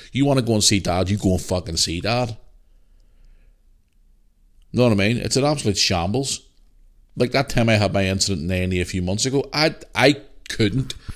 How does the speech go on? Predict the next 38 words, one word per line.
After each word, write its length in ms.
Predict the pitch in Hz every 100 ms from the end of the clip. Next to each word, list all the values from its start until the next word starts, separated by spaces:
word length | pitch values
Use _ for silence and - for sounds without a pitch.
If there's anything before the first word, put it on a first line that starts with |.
| - -
physically, 520 | - 120 117 135 147
guys, 360 | 127 120 117 107
I 80 | 101
couldn't 380 | - 110 110 123
sit 320 | - 104 -
down 220 | 95 101
on 80 | 104
my 120 | 95
backside 560 | 90 92 104 - 135 131
because 280 | 107 101 92
of 40 |
the 80 | 92
issue 240 | 92 - 98
I 100 | 87
was 120 | 87
having. 380 | 82 98 147 147 - - - - _ _ _ _ _ _ _ _ - _ 101
And 420 | 113 113 113 110 - - _ _ _ _ - _ -
I 120 | 123
seen 300 | 139 - 120
people 400 | 113 110 104 104
just 240 | 92 90 -
thinking, 280 | 90 87 87
"Fuck 360 | - 101 -
it," 180 | 156 -
and 160 | 98 101
walking 300 | 101 104 95
in. 180 | 104 107
Like, 120 | 104
I, 100 | 120 -
I 60 | 117
was 100 | 113
sitting 160 | -
talking 300 | 98 95 92
to 40 | 92
this 180 | 92 98
mother 240 | 92 87
and 100 | 87
daughter, 380 | 87 98 147